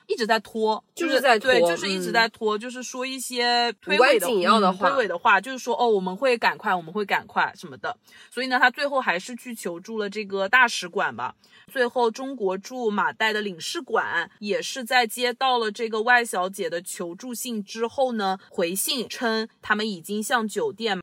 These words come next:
Speaker 1: 马代旅游局和警方施压，马代方向大使馆承诺将催促警方认真调查此案。
Speaker 2: 嗯。
Speaker 1: 对，然后呢，也是给外小姐回信了。呃，我可以读一下这个信的原文。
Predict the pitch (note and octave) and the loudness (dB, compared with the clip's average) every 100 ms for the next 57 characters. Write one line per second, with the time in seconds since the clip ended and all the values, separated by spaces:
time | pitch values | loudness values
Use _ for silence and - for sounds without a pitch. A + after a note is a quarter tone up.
0 | - F#3+ E3 A#3 G#3+ G3 F3+ D#3+ F#3 G3 | -6 -4 -2 0 0 -2 -6 -8 -8 -8
1 | D#3+ F3 F3+ E3 F3+ D#3 D3 F#3 F#3+ - | -10 -10 -6 -8 -8 -10 -6 -4 -4 -6
2 | F#3+ F#3 F#3 F#3 - _ G#3+ F3 A#3 A#3 | 0 4 4 2 -8 _ -2 0 2 2
3 | A3 A3+ A3+ A#3 - B3 A3+ A#3+ A#3 G#3+ | 2 -2 -2 -4 0 2 4 4 4 0
4 | G3 F#3 A#2+ - F3+ E3 G3+ B3 F3+ - | -6 -6 -6 -8 -10 -6 -4 -2 -4 -6
5 | - B3+ A#3+ A#3 - C4 B3+ D4+ B3 G3 | -2 4 4 2 -4 -4 -4 -8 -8 -10
6 | D#3 F#3+ F#3 G#3 A#3 G#3 G3 A3 G3+ F3 | -6 -2 0 0 0 -2 -2 -2 -4 -4
7 | D3+ - - - D#3 - _ - G3+ F#3+ | -6 -6 -6 -6 -6 -8 _ -10 -6 -6
8 | F3+ _ F3+ D#3 - _ _ - G3 G#3 | -8 _ -8 -8 -10 _ _ -6 -2 -2
9 | G3 F#3 E3 - A3 - F#3+ D3+ F#3 A3 | 0 0 -2 -4 -4 0 0 0 2 2
10 | G3 F3 E3 - C3+ D3 - G3 D3+ - | 0 -4 -6 -8 -8 -4 -2 -2 -4 -10
11 | _ _ _ G#3 G3+ G#3 B3 C4 B3 F#3 | _ _ _ 0 4 4 4 -4 -4 -8
12 | F#3 A3 C#4 A#3 B3+ A3+ G#3+ - C#4 A#3+ | -8 2 2 2 -2 -4 -4 -4 -6 -4
13 | G#3 F#3+ C#3+ E3+ E3+ G3 D3 A2+ | -2 -2 -4 -6 -4 -4 -4 -6